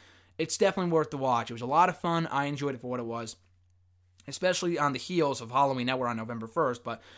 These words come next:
still check it out anyway. Nonetheless, we talked about that,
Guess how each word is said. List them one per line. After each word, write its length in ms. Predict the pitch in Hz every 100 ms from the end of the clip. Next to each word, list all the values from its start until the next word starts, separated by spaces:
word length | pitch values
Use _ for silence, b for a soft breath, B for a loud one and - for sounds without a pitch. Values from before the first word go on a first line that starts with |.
| B
still 240 | - 240 226
check 260 | 214 190
it 80 | 180
out 120 | 147
anyway. 460 | 143 135 113 107 98 B B B B
Nonetheless, 420 | 180 214 208 190
we 60 | 175
talked 320 | 190 180 180
about 240 | 175 165 -
that, 400 | 156 156 160